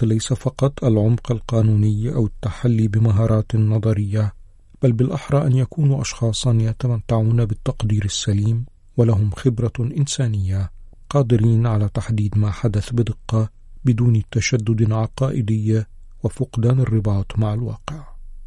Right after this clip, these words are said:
توقف الكاردينال بيترو بارولين بعد ذلك عند أصل كلمة الصبر باللاتينية، والذي يشير أيضًا إلى الشفقة، ويعني هذا في حال القضاة أن عليهم لا فقط دراسة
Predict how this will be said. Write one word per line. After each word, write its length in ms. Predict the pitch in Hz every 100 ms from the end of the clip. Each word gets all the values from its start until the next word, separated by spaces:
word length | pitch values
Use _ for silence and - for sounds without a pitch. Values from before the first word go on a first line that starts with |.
| - - -
توقف 360 | 120 - 117 120
الكاردينال 540 | - 123 107 113 113
بيترو 340 | 92 117 117 -
بارولين 460 | 117 110 107 127 131
بعد 200 | 107 107
ذلك 440 | 101 107 113 -
عند 200 | 104 104
أصل 320 | - - 120
كلمة 720 | - 123 113 107 107 - 120 - -
الصبر 640 | 110 - - 104 107 107 110 -
باللاتينية، 880 | 117 110 107 - 113 101 95 113 - - -
والذي 280 | 123 113 110
يشير 440 | 117 - 160 131 127
أيضًا 300 | 117 117 127 -
إلى 80 | 123
الشفقة، 640 | - 110 - - - - - - - - -
ويعني 320 | 120 107 104
هذا 380 | 101 113 98 127
في 200 | - 110
حال 240 | - 117
القضاة 540 | 104 - 123 113 104 101 - - - -
أن 100 | 113
عليهم 480 | 110 110 113 101 139
لا 100 | 123
فقط 460 | 104 120 - 117 -
دراسة 480 | 127 117 135 -